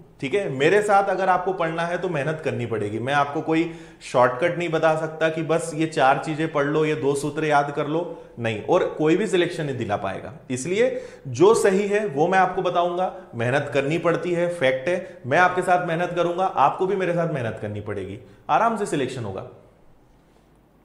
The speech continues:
<clears throat> चलो देखें, तो हम यहां पे क्या करेंगे, पचास हजार रुपए पर छह परसेंट ब्याज और डेढ़ साल का। मैंने क्या कहा कि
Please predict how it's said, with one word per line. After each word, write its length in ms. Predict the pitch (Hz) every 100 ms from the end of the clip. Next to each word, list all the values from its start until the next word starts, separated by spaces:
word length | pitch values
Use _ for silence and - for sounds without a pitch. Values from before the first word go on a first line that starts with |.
| _ _ _ _ _ _ _ -
<clears throat> 120 | - - - - - - - _ -
चलो 220 | 113 98
देखें, 300 | 156 208 226 - - - - - - -
तो 60 | 190
हम 240 | 175 226
यहां 240 | 220 202 208
पे 140 | 208
क्या 160 | 196 180
करेंगे, 400 | 175 147 143 170
पचास 520 | - 147 170 190 214 190
हजार 220 | 185 180
रुपए 220 | 175 170
पर 180 | 170 190
छह 280 | - - 170
परसेंट 460 | 170 156 156 165 151
ब्याज 300 | 143 156 170
और 240 | - 190 160
डेढ़ 220 | 139 151
साल 240 | 147 110 98
का। 180 | 104 90 - - -
मैंने 200 | 139 196
क्या 140 | 220 233
कहा 240 | 208 170 160 - - -
कि 100 | 202